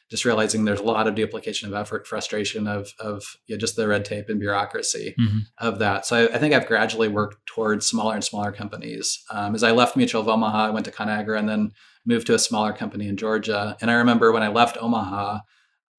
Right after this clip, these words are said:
Speaker 1: what, what surprised me is how scared a lot of the people were when I me-, mentioned I was quitting, 'cause I think I threatened their view of life, because a lot of these people, and a lot of them are still there, they've worked there for thirty or forty
Speaker 2: Wow.
Speaker 1: years and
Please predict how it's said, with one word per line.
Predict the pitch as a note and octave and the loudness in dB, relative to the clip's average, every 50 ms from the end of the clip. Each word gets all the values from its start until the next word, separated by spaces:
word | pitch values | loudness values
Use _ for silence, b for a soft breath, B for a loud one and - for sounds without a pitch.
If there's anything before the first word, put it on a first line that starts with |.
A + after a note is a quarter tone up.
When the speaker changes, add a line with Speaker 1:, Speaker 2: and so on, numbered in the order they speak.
| _ _ _ | _ _ _
Speaker 1:
what, | B2+ B2 A#2+ B2 | 2 4 4 4
what | C3 B2 | 4 2
surprised | - B2+ - C3 B2+ B2+ B2 B2 | 2 2 2 2 4 4 4 4
me | B2 A#2 | 4 4
is | G#2 - | 4 2
how | A2 G2+ | 0 0
scared | - - - G#2 G#2+ G#2+ G#2+ | 0 0 0 2 2 2 2
a | G#2 | 2
lot | G#2 G#2 | 0 0
of | G#2 G2+ | -2 -2
the | A2 A2 | -4 -4
people | - - A2 | -4 -4 -4
were | G#2+ G#2 | -4 -2
when | G#2 G#2 | -2 -2
I | G2+ G#2 | -2 -2
me-, | G#2 G#2 - - - | -2 -4 -4 -6 -8
mentioned | A2 G#2+ - - G#2 G2 | -6 -6 -6 -6 -6 -6
I | |
was | G#2 - | -6 -6
quitting, | - - A#2+ G#2+ A2 G#2 | -4 -2 -2 -2 -2 0
'cause | - A2+ | 0 0
I | A2 | 0
think | - B2+ A#2+ | 0 0 0
I | A#2 G#2+ | 0 0
threatened | G2 - - A2 A2 - - A2+ G#2+ G2+ - - _ _ _ _ _ _ | 0 0 0 0 0 0 0 -2 -2 -2 -4 -6 _ _ _ _ _ _
their | A2 A#2 B2+ C3 A#2+ | 2 6 6 8 8
view | G#2+ A2+ A2+ G#2+ | 6 4 2 2
of | G2 | 0
life, | G#2+ G#2+ G#2+ G#2+ G2+ G2+ - - | 0 0 0 0 -2 -4 -6 -10
because | A2 - G#2+ G#2+ G#2 G2+ - - - | -10 -8 -6 -6 -4 -4 -6 -4 0
a | A2+ | 2
lot | A2+ A#2 A2+ | 4 4 4
of | A2 | 2
these | A2 A2 - | 0 -2 -4
people, | - A2+ G#2+ A2+ A2 G#2+ G#2+ G#2 - - | -4 -6 -4 -2 0 0 0 -2 -2 -2
and | A#2 A2 A2 | -2 -2 -2
a | A2 | 0
lot | A2+ A#2 A#2+ | 0 0 2
of | B2 A2+ | 2 2
them | A2+ A2 A2 | 0 0 0
are | G#2+ | 0
still | G#2 - - G#2+ G2 | -2 -2 -2 -2 -2
there, | A2+ A2+ G#2 G2+ | 0 0 0 0
they've | G2 G#2 G2+ | -2 -2 -2
worked | G#2 G#2 G#2 - | -2 -4 -4 -4
there | A2+ G#2+ G2+ - | -4 -4 -4 -4
for | - G#2 | -6 -8
thirty | - G#2+ G#2 G#2 G#2+ | -6 -6 -4 -4 -2
or | G#2 G2 | -2 -2
forty | F#2+ F#2 - F#2+ G2+ | 0 0 0 0 0
Speaker 2:
Wow. | G#2 | -2
Speaker 1:
years | A2 G#2+ G#2 G#2+ G#2+ G2+ - A2 | -2 -2 -2 -2 -2 -2 -4 -6
and | G#2 G2+ G2 | -6 -8 -10